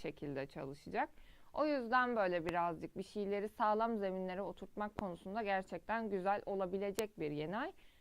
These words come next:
Ama galeyana gelmemek gerekiyor. Yani hem kendi kendimizi galeyana getirmememiz gerekiyor hem de çevreden gazla çalışma etkisini bir sıfıra indirmemiz gerekiyor diyebilirim.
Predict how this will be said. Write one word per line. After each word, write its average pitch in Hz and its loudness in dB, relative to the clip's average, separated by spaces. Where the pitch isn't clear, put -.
Ama 285 6
galeyana 247 6
gelmemek 165 0
gerekiyor. 165 -2
Yani 160 0
hem 220 -2
kendi 254 -2
kendimizi 254 -2
galeyana 208 2
getirmememiz 214 0
gerekiyor 220 0
hem 233 0
de 240 0
çevreden 220 2
gazla 190 2
çalışma 165 -6
etkisini 156 -6
bir 156 2
sıfıra 208 2
indirmemiz 151 -2
gerekiyor 156 -2
diyebilirim. 180 0